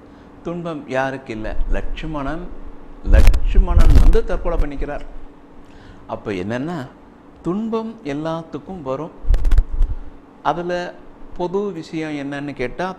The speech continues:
துன்பம் வருது அப்படிங்கிறதுக்காக அதை நீக்கிக்க தவறான செயல்கள், செயல்களை நாம செய்தா அந்த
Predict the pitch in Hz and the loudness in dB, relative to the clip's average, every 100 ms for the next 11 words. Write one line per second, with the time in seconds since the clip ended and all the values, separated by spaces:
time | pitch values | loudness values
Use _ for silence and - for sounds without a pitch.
0 | - 185 220 226 233 208 175 165 156 165 | -8 -6 -6 -6 -6 -4 -6 -6 -8 -6
1 | 175 135 139 139 135 120 123 131 135 175 | -6 -8 -10 -10 -10 -12 -10 -8 -8 -10
2 | 190 - - 139 139 143 127 151 180 170 | -14 -16 -12 -8 -6 -6 -8 -10 -10 -14
3 | - 190 185 131 135 160 175 180 165 - | -10 -12 -8 -6 -6 -6 -8 -10 -12 -10
4 | 120 127 120 - - 127 139 143 139 123 | -10 -8 -10 -12 -12 -10 -8 -8 -8 -8
5 | 110 104 101 82 95 113 123 147 - - | -8 -10 -10 -12 -10 -6 -4 -4 -6 -16
6 | - - - - 107 104 98 | -20 -20 -20 -20 -16 -12 -12